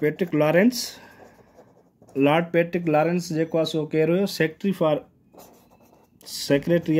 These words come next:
of State for India, ठीकु आहे। ॿियो जेको हुयो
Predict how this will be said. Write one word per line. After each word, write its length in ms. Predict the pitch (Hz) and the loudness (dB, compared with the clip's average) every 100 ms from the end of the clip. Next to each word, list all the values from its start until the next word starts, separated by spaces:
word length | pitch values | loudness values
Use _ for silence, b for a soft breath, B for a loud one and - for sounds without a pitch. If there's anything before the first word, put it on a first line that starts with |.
| 160 | 0
of 80 | 190 - - _ - - _ _ _ _ _ _ _ - - - _ B B B B B B B - - - - - - - 151 | -2 -10 -20 _ -20 -20 _ _ _ _ _ _ _ -20 -20 -20 _ B B B B B B B -20 -20 -20 -20 -20 -18 -4 -2
State 560 | - 160 151 190 - - B B B B - _ _ _ _ - _ - - - - _ B B B B B B - - | 0 4 4 4 -2 -18 B B B B -20 _ _ _ _ -20 _ -20 -20 -20 -20 _ B B B B B B -18 0
for 280 | 143 143 196 - _ _ _ _ - - _ - _ 143 | 2 2 0 -4 _ _ _ _ -20 -20 _ -20 _ -4
India, 380 | 147 135 113 113 | 2 4 4 0
ठीकु 220 | 185 196 | -2 -2
आहे। 120 | 139 - - - _ - b b b b b b b b - 156 | -4 -6 -20 -20 _ -20 b b b b b b b b 0 6
ॿियो 200 | 202 226 | 6 6
जेको 260 | 202 196 | 2 0
हुयो 260 | 185 175 | 2 2